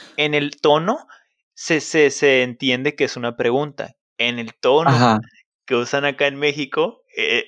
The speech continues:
Speaker 1: se entiende que te está acusando. Es más agresivo, es más como que,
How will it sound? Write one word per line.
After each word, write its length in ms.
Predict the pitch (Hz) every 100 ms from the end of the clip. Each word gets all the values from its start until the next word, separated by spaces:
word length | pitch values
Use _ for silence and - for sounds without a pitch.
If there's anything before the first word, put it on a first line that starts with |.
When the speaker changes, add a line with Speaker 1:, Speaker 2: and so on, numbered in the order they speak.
| _
Speaker 1:
se 160 | - 151
entiende 400 | 139 131 123 131
que 100 | 147
te 140 | -
está 160 | 127 120
acusando. 640 | 110 127 - 139 127 104 -
Es 180 | 110
más 300 | 127 127 123
agresivo, 640 | 135 127 117 - 135 123 110
es 140 | 117
más 200 | 120 113
como 380 | - 143 131 -
que, 180 | 110